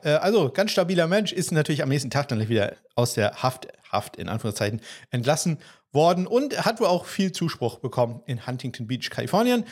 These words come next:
Ja, also von dem <laughs> werden wir vielleicht noch einiges hören. Chris Louis, der N F L, frühere N F L Panther der, der Vikings, ganz stabiler Typ. Bei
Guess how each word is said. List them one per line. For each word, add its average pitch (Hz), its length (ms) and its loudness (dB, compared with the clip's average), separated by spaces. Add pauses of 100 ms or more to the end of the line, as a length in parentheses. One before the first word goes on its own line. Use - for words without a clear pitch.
(380)
Ja, 110 220 0
also 151 380 2
von 147 200 0
dem 139 120 2
<laughs> - 80 -4
werden 139 240 2
wir 127 180 0
vielleicht 135 220 2
noch 123 140 -2
einiges 139 360 0
hören. 127 160 0
Chris - 240 -6
Louis, 139 220 2 (420)
der 131 320 4 (100)
N 135 120 2
F 123 120 2
L, - 100 -10
frühere 220 320 4
N 151 100 4
F 139 100 4
L 131 160 2
Panther 120 480 0 (120)
der, 113 220 2
der 107 180 -2
Vikings, 107 540 -2 (320)
ganz 208 180 -2
stabiler 123 360 0
Typ. - 220 -6 (720)
Bei 208 300 0